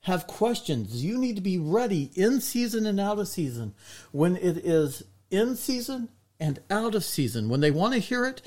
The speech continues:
when they don't want to hear it, you need to be ready, Timothy, to preach the word. Hold true to what God tells you to hold to.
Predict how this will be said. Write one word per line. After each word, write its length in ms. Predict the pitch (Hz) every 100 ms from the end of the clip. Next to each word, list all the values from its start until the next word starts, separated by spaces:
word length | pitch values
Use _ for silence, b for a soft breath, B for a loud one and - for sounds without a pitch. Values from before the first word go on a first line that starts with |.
| B B
when 140 | 147 147
they 140 | 156
don't 300 | 123 214 277
want 200 | 196 156
to 40 |
hear 280 | 127 123 110
it, 100 | 107 -
you 180 | 160 220
need 180 | 233 208
to 40 |
be 140 | 202
ready, 320 | 190 208 202 175
Timothy, 400 | - 175 160 165
to 80 |
preach 540 | 151 - 196 214 - -
the 100 | 175
word. 600 | 156 190 202 147 113 104 B B B
Hold 440 | - 214 226 196
true 540 | - - 240 233 156
to 160 | 143 -
what 240 | 160 170
God 340 | 175 180 185 151
tells 360 | - 196 180
you 120 | 160 156
to 160 | -
hold 360 | 147 196 214 180
to. 260 | 147 113